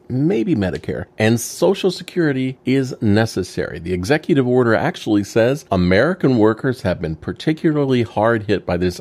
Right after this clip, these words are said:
ongoing disaster. While the Department of the Treasury has already undertaken historic efforts to alleviate the hardships of our citizens, it is clear that further temporary relief is necessary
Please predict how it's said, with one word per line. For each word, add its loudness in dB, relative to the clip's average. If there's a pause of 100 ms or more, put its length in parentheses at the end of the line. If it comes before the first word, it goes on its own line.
ongoing 2
disaster. -8
While 0
the 0
Department -2
of -2
the -6
Treasury 0
has 0
already 0
undertaken 0
historic -2
efforts -4
to -2
alleviate 0
the -12
hardships -4
of -6
our -4
citizens, -6
it 4
is -2
clear 0
that -4
further 0
temporary 0
relief 0
is -8
necessary -4